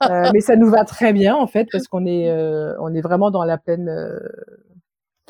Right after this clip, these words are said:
voilà, Côte Caraïbe. On, <laughs> on n'est pas en ville avec des voitures flambant neuves, c'est pas notre truc.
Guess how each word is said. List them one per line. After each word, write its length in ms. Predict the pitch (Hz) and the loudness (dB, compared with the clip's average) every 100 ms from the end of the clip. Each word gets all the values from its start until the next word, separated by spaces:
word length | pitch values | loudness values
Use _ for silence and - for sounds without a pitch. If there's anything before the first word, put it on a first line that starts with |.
| - | -10
voilà, 220 | 214 208 165 | 0 0 0
Côte 120 | 233 | -4
Caraïbe. 520 | 226 196 180 196 240 190 | 0 0 0 0 -2 -2
On, 100 | 185 | -4
<laughs> 300 | - - - | -2 -2 2
on 40 | |
n'est 140 | 294 | 4
pas 180 | 285 233 | 4 2
en 140 | 214 208 | 2 2
ville 340 | 208 285 269 | 0 0 2
avec 380 | 190 185 190 185 | 0 0 -2 0
des 100 | 185 | 0
voitures 300 | 202 196 208 | 2 0 -2
flambant 340 | 220 196 180 | 0 0 0
neuves, 160 | 175 262 | -2 -4
c'est 160 | - 208 | -6 -10
pas 160 | - 208 | -6 -4
notre 180 | 190 | -4
truc. 240 | - 247 | -8 -6